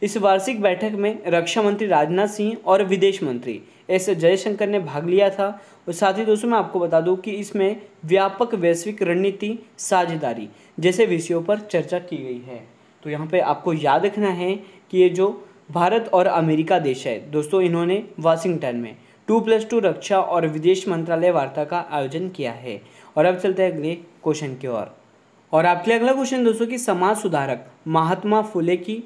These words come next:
जयंती कब मनाई गई है, है? दोस्तों, यहाँ मनाई जाती है प्रतिवर्ष ग्यारह अप्रैल को, तो correct answer है यहाँ पे option third। तो दोस्तों, एक महान समाज सुधारक, दूरदर्शी विचारक और शिक्षाविद ज्योतिबा फुले की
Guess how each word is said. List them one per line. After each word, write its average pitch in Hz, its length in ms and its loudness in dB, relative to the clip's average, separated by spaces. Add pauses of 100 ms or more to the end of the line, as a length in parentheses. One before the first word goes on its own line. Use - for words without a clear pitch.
जयंती 190 520 2
कब 208 200 2
मनाई 147 320 -4
गई 131 280 -10
है, 113 260 -8
है? 120 220 -8 (400)
दोस्तों, 202 260 2
यहाँ 220 240 4
मनाई 226 260 4
जाती 196 300 0
है 220 60 4
प्रतिवर्ष 202 540 0
ग्यारह 160 360 2
अप्रैल 196 280 0
को, 180 220 0 (320)
तो 180 100 2
correct 196 360 2
answer 214 260 -2
है 190 60 0
यहाँ 156 220 -4
पे 185 220 -2 (260)
option 165 400 2 (300)
third। 143 280 -4 (400)
तो 202 100 6
दोस्तों, 240 280 2
एक 240 240 0
महान 208 360 2
समाज 190 340 2
सुधारक, 208 520 0 (280)
दूरदर्शी 214 540 2
विचारक 185 560 0 (120)
और 185 160 2
शिक्षाविद 143 640 -4 (360)
ज्योतिबा 185 500 4
फुले 214 340 2
की 214 300 -6